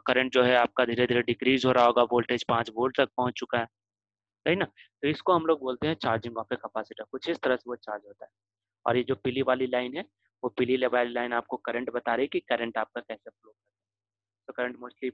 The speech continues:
positive potential to negative potential जाता है। तो अगर आप यहाँ पे देखें, राइट ना, तो इस तरह से आपका current flow करेगा। ओके, positive to negative, positive to negative।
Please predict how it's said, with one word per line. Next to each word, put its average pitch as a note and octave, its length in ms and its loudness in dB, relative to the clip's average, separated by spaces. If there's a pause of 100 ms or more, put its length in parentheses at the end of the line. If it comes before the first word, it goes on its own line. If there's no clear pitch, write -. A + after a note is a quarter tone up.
positive A#2+ 400 -8
potential A#2+ 460 -10
to F#3+ 140 -8 (360)
negative A2 360 -14 (100)
potential G#2 380 -20
जाता G#2 260 -18
है। G#2+ 120 -18
तो A2 60 -16
अगर A2 220 -12
आप G#2+ 200 -8
यहाँ G#2+ 120 -16
पे - 160 -20
देखें, A#2+ 280 -10 (1300)
राइट B2+ 160 -4
ना, D3 140 -6 (320)
तो D3+ 80 0
इस C#3 240 -4
तरह A#2+ 180 0
से B2+ 140 -8
आपका A#2 260 -6
current A#2 300 -10
flow A2+ 200 -12
करेगा। F#3 340 -14 (720)
ओके, - 120 0
positive A#2+ 480 0
to F3+ 160 0 (360)
negative, A2 480 -4
positive A#2 360 0
to F3+ 140 2 (380)
negative। A2 380 -6